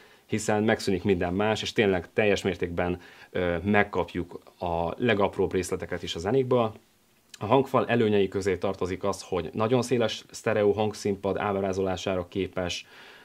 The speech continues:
nem feltétlenül kell a sztereó háromszög közepébe ülni ahhoz, hogy halljuk, hogy melyik hangszer melyik oldalról szólal meg. Szépen kiépített, nagyon levegős, nagyon tágas ez a tér, amit, ö, kibocsát magából. Illetve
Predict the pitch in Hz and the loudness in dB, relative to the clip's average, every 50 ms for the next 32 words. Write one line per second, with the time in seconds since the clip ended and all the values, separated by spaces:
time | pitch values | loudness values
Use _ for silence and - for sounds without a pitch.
0 | - - - - 98 110 120 117 110 - - 113 101 101 - 104 101 - - 95 | -20 -14 -6 0 0 2 2 0 -2 -2 0 0 0 0 0 0 0 0 0 -2
1 | 92 95 92 90 - - 101 98 95 95 95 95 92 - - - - - - 87 | 0 0 0 -2 -2 -2 0 0 2 2 2 0 0 -4 -10 -20 -12 -4 -2 -2
2 | 87 87 87 - - 101 95 92 90 92 95 95 92 87 - 90 - - 98 92 | -2 -2 -4 -4 -2 0 0 0 0 0 -2 -2 -4 -4 -6 -8 -4 -4 -2 -2
3 | 87 - 98 87 90 92 90 90 90 92 92 92 90 - - - 87 87 87 87 | -2 -2 -4 -2 -2 -2 -2 -2 -2 -2 -2 -4 -4 -6 -6 -4 -4 -4 -4 -6
4 | - - - 90 87 87 85 - 101 101 101 98 92 95 - - 95 87 82 101 | -10 -8 -4 -2 -2 -2 -2 0 2 2 2 2 0 -4 -4 -2 -2 -2 0 2
5 | 101 98 95 - - 98 92 - - 98 90 90 95 98 107 110 - 123 113 107 | 2 2 0 0 -2 -4 -4 -4 -4 -4 -4 -2 0 0 -2 0 0 0 0 2
6 | 110 104 101 95 - - 104 98 92 92 92 92 92 92 - - - - - - | 0 0 0 -2 -2 -2 -2 -2 -2 -2 -2 -4 -4 -6 -12 -20 -16 -10 -6 -2
7 | 120 117 110 - 104 95 92 95 - 110 104 95 98 95 - 95 90 - 92 87 | 0 0 0 2 0 0 0 0 -2 0 2 2 2 0 0 -6 -4 -4 -4 -4
8 | - - 101 107 104 98 104 101 95 95 92 87 92 101 98 95 98 95 90 92 | -2 -2 0 0 2 2 2 2 2 2 0 -2 -2 0 0 2 0 0 0 0
9 | 92 92 92 92 90 - - - - - - - - - 104 101 101 98 95 95 | -2 0 0 -2 -2 -4 -6 -8 -12 -20 -20 -12 -6 -2 0 2 2 0 0 -2
10 | - - 98 90 90 85 85 90 90 90 87 - - - - - - 87 95 90 | -4 -4 -2 0 0 0 0 -2 -2 -2 -2 -4 -6 -6 -6 -8 -8 -4 -4 -4
11 | 87 85 - - - 101 95 92 92 90 90 92 90 _ - - 87 87 87 85 | -4 -4 -6 -2 0 2 2 2 0 -2 -4 -6 -10 _ -12 -8 -8 -6 -6 -8
12 | - - - 87 85 85 85 - - 120 101 101 - - 104 92 90 90 92 90 | -10 -12 -12 -8 -8 -8 -8 -4 -4 -2 -2 0 0 0 -2 -2 -2 -4 -2 -2
13 | 95 90 90 87 92 90 87 87 - _ - - - - - - - - - - | -2 -2 -2 -2 -2 -2 -2 -4 -8 _ -20 -20 -20 -20 -20 -20 -20 -20 -20 -12
14 | - - 143 147 131 104 92 - 98 98 104 120 143 160 | -4 0 4 6 6 6 4 2 0 0 0 0 -2 -4